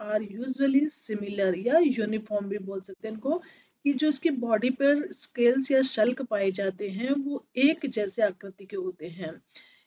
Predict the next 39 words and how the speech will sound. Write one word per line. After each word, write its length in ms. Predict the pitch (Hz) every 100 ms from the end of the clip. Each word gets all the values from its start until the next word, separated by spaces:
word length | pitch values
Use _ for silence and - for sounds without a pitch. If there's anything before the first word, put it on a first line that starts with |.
| _
या 220 | 233 220
uniform 540 | 214 214 226 247 269 254
भी 80 | 269
बोल 200 | 240 226
सकते 320 | 240 - 240
हैं 160 | 226
इनको, 320 | 233 226 277 359
जबकि 340 | 226 233 269
snakes 580 | 262 - 233 269 - - 320
में 140 | 320
जो 200 | 277 311
शल्क 360 | - 240 240 254
पाए 280 | 240 220
जाते 300 | 220 208 202
हैं 160 | 220 240
वो 180 | 254 277
differentiate 800 | 214 214 226 226 208 226 247 294
होते 260 | 262 -
हैं 280 | 240 240 277
shelled 480 | 277 - 226 226 220
में 280 | 226 226 381 -
and 160 | 208 196 -
plates 340 | 190 190 -
में। 180 | 196 180 - - - - _ -
मतलब 320 | 208 247 285 -
कि 60 | 302
यह 200 | 285 269
है 100 | 285
कि 160 | 277
जो 120 | 254
उसके 260 | 269 - 285
head 460 | 262 - 214 247 240
regions 480 | 254 226 262 269
पे 160 | - 277
जो 540 | 269 269 277 285 269 214
शल्क 360 | - 220 220
पाए 280 | - 196 190
जाते 320 | 190 180 175
हैं 360 | 185 180 202 175